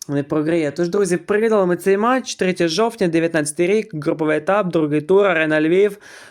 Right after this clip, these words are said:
Олександрія Гент, один один. Команди розписують нічого. Побажаємо Олександрії, побажаємо бельгійському Генту всього найкращого.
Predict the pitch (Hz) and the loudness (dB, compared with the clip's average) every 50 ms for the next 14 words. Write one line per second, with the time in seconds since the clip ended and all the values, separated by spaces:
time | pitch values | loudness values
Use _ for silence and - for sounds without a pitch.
0 | - - 151 160 165 160 160 - 175 170 170 170 165 160 156 151 151 180 196 202 | -4 -2 0 0 0 0 0 0 0 0 0 0 0 -2 -2 -4 -2 -2 -2 -2
1 | 208 190 190 - - _ _ - 254 254 262 262 196 170 151 156 240 240 240 240 | -4 -4 -6 -8 -12 _ _ -8 -4 -2 0 0 -2 -2 -2 -2 0 0 0 0
2 | 240 247 247 240 196 180 233 220 208 196 190 175 170 160 151 151 143 147 - 175 | 0 0 -2 0 0 0 0 0 2 2 2 2 2 0 0 -4 -4 -4 -4 -2
3 | 170 165 180 190 202 196 185 175 165 165 165 - 156 143 139 - 143 135 139 143 | -2 0 0 0 0 0 0 0 0 0 0 0 0 0 2 2 0 0 2 0
4 | 143 147 143 - - 127 117 - - _ _ - - - - - - _ - 247 | 0 0 0 -2 -6 -6 -6 -8 -12 _ _ -20 -20 -20 -20 -20 -18 _ -4 0
5 | 247 262 254 233 233 220 208 202 202 202 196 196 190 190 - 196 190 196 214 240 | 0 2 2 2 2 2 2 2 4 4 4 2 0 0 0 0 0 0 0 0
6 | 240 226 214 196 180 165 147 - _ _ _ _ _ _ _ _ _ _ - - | 2 2 2 2 0 -2 -4 -8 _ _ _ _ _ _ _ _ _ _ -6 -4
7 | 135 139 143 135 151 143 139 139 135 139 143 139 135 139 143 139 - - 147 143 | -2 -2 -2 -2 -2 -2 -2 -2 0 0 0 0 0 -2 -2 -2 -2 -2 0 0
8 | 143 143 147 147 139 135 127 135 135 131 131 131 135 135 131 - - - 147 127 | 0 0 0 0 -2 -2 -2 0 0 2 2 0 -2 -6 -10 -10 -6 -4 -2 0
9 | 139 135 139 143 143 143 175 185 202 214 208 - - 185 170 175 165 165 160 160 | 0 0 0 0 -2 -2 -2 -2 -2 -4 -4 -4 -2 0 2 2 2 0 0 -2
10 | 156 156 | -2 -4